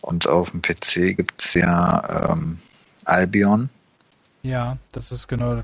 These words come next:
Speaker 2: dasselbe, ne? Kann sein.
Speaker 1: So,
Speaker 2: Sieht,
Speaker 1: genau. Das
Speaker 2: das
Speaker 1: ist
Speaker 2: sieht
Speaker 1: halt,
Speaker 2: nämlich
Speaker 1: äh,
Speaker 2: mega aus wie Albion.
Speaker 1: Genau. Albion kann dann irgendwann mal. Das ist ja aber auch super textlastig, aber auch ziemlich, äh,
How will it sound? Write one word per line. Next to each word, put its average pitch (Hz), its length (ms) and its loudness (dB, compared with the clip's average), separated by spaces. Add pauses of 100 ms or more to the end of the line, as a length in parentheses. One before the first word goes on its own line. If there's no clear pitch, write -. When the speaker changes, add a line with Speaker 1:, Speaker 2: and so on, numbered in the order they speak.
Speaker 2:
dasselbe, 110 360 -4
ne? 110 120 -4
Kann 113 240 -6
sein. 117 260 -4 (1200)
Speaker 1:
So, 95 240 4
Speaker 2:
Sieht, 92 160 0
Speaker 1:
genau. 85 280 2
Das 85 100 -10 (160)
Speaker 2:
das 87 100 -2
Speaker 1:
ist - 80 0
Speaker 2:
sieht - 140 2
Speaker 1:
halt, 117 240 2
Speaker 2:
nämlich - 220 -6
Speaker 1:
äh, - 100 -20
Speaker 2:
mega 135 400 -2
aus 120 220 -8
wie 113 80 -8
Albion. 107 480 -10 (1400)
Speaker 1:
Genau. 82 440 2 (180)
Albion 87 300 0
kann 85 140 -4
dann 80 120 -2
irgendwann 90 320 0
mal. 98 320 -2 (920)
Das - 240 2
ist - 100 0
ja 80 120 4
aber 78 180 4
auch - 200 -2 (180)
super 90 380 -4
textlastig, - 640 -2
aber 82 160 0
auch - 160 -6
ziemlich, - 520 -2
äh, - 160 -10